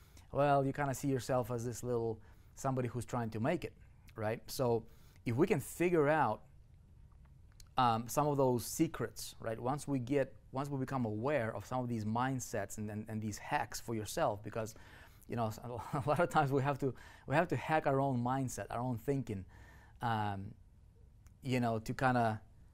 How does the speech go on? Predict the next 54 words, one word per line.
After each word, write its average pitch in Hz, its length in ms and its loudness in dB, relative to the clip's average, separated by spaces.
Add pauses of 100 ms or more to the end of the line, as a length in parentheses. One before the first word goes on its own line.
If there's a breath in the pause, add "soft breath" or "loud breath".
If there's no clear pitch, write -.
(120)
put 151 160 6
ourselves 123 600 4
mentally 131 440 2
on 113 100 2
a 113 40 0
path 113 240 -4
to 110 100 -8
success. 107 580 -8 (640 loud breath)
Uh, 107 400 2 (520)
one 139 180 4
of 226 60 8
those 185 220 8
things 160 240 0
is, 123 160 0
is, 123 280 -2
is, 123 160 -2
like, 120 300 0 (220)
taking 185 260 4
a 160 40 4
look 156 180 4
at 135 80 2
what 151 160 2
you're 165 80 4
doing, 123 260 4
how 120 200 0
you're 135 160 0
building 127 340 2
your, 123 180 2
your 120 160 0
thing, 117 380 -2
what 120 220 -2
you're 127 80 0
doing. 117 320 0 (100)
Doesn't 139 260 0
matter 139 220 4
what 143 240 4
it 165 100 8
is 110 120 0
that 107 160 -4
you're 104 80 -4
doing. 104 260 -2
It's 120 180 -6
not 147 140 2
about 131 260 2
what 123 360 2
it 147 100 0
is 117 140 0
that 117 120 -4
we're 110 140 -2
doing 110 340 -2
a-, 127 220 -2
as 120 240 -2
it 123 140 -2
is 120 240 -2